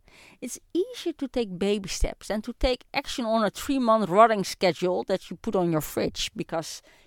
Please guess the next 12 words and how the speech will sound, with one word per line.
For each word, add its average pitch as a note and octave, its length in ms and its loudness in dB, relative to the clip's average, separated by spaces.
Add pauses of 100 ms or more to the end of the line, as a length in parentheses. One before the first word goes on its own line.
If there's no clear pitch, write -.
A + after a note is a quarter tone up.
you A#3 80 -6
know, A3+ 180 8
you A3 140 2
will E3+ 220 -4 (680)
find A3+ 480 4
the A#3+ 60 -6
schedule, G3 560 4
put B3 200 0
it B3 80 0
on B3+ 140 4
your A3+ 100 2
fri-, G#3 400 -4